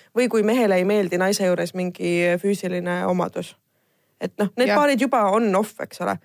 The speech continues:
Speaker 1: Et need, noh,
Speaker 2: Need
Speaker 1: see
Speaker 2: ei
Speaker 1: ei
Speaker 2: lähe,
Speaker 1: saa,
Speaker 2: need ei
Speaker 1: jah,
Speaker 2: tekigi.
Speaker 1: täpselt. Et, äh, ma olen suhteliselt kindel, et kõik leiavad armastuse väikestest tissidest või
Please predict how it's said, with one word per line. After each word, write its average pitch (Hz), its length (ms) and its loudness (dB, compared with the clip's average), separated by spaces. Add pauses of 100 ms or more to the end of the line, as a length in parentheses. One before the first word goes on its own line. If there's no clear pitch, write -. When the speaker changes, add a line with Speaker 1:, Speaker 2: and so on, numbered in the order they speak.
(200)
Speaker 1:
Et 185 160 -4
need, 202 160 -2 (140)
noh, 196 160 -6
Speaker 2:
Need 190 120 -2
Speaker 1:
see 180 100 2
Speaker 2:
ei 220 40 4
Speaker 1:
ei - 20 4
Speaker 2:
lähe, 226 140 2
Speaker 1:
saa, - 60 0
Speaker 2:
need 202 180 -2
ei 190 80 -12
Speaker 1:
jah, 269 160 2
Speaker 2:
tekigi. 160 340 -10 (100)
Speaker 1:
täpselt. 196 440 -2 (440)
Et, - 360 -4
äh, 196 160 2 (140)
ma 226 100 0
olen 247 140 0
suhteliselt 220 420 -2
kindel, 190 320 -2
et - 80 -14
kõik 220 340 -4
leiavad 185 540 0
armastuse 180 720 0 (200)
väikestest 190 520 -4
tissidest 180 580 -6
või 180 380 -2